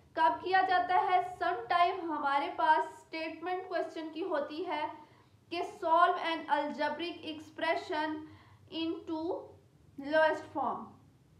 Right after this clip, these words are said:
या into simplest form। तो जब भी हमारे पास lowest form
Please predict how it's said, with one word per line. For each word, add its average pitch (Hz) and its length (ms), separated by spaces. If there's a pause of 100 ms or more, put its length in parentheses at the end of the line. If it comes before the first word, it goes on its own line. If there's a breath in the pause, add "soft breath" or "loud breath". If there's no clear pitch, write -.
(300 soft breath)
या 311 220
into 339 320 (160)
simplest 330 720
form। 269 280 (440 loud breath)
तो - 60 (120)
जब 359 280
भी 427 160
हमारे 349 380 (100)
पास 330 340 (540)
lowest 294 600
form 359 360